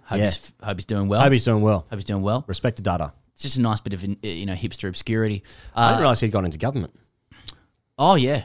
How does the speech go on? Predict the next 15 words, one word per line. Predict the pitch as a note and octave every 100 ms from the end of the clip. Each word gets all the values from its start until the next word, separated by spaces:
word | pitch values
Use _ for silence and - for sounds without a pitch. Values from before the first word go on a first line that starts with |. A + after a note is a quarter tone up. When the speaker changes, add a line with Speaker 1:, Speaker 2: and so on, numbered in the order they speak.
| _ _ _ -
Speaker 1:
Yeah, | A#2
big | C#3+ C#3
liberal | A#2+ A#2+
boy. | G2 F2+ - -
Speaker 2:
Yeah, | G#2+ A2
okay, | G#2+ F#2
right. | G2+ - - _ _ -
<laughs> | - - - - - - - -
Big | - B2+
old | G#2
liberal | G#2 A2 G2
boy. | G2 G2+ F#2 _ _ _ _ _ _ _ - - - _
Good | - B2+
for | G2+
him. | E2